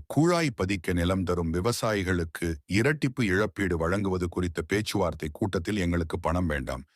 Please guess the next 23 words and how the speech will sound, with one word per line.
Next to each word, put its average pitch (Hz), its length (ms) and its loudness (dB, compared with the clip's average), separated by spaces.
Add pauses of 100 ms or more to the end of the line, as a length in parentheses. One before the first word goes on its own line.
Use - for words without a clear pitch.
(380)
எங்கள் 110 340 4
நிலம்தான் 110 500 2
வேண்டும்" 92 360 2
என 78 320 -2 (360)
விவசாயிகள் 113 800 2
வாக்குவாதத்தில் 92 760 0
ஈடுபட்டதால் 90 760 0
பரபரப்பு. 80 640 -2 (960)
இருகூர் 165 440 4
முதல் 127 300 2 (100)
தேவனஹள்ளி 110 560 0
வரை 95 420 0
ஐ 95 160 2
டி 98 160 -2
பி 95 220 0
எல் 90 120 0
குழாய் 92 400 0
பதிக்கும் 82 460 -2
திட்டம் 90 320 0
நடைபெற்று 80 460 -2
வருகிறது. 65 460 -4 (840)
பல்லடம் 143 360 4
பகுதியில் 87 580 0